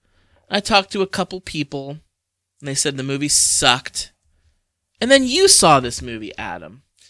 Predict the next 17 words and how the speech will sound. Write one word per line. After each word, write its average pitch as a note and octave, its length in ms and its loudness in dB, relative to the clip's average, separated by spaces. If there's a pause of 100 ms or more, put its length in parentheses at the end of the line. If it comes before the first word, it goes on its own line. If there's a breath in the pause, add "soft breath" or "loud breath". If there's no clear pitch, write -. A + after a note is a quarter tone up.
(180 soft breath)
and F#3 200 -8
you F4 100 -4
said A3 500 2 (160)
you E3 140 -4
hated B2+ 380 -4
it. - 260 -20 (220 soft breath)
Now, G3+ 100 2
you G#3+ 220 0
did G4 280 4
tell D#4 280 2
me D#3+ 340 -6 (300)
that F3+ 100 -2
I F3 60 4
should E3 220 -2
still D#3+ 280 -4
see - 580 0
it, - 380 -12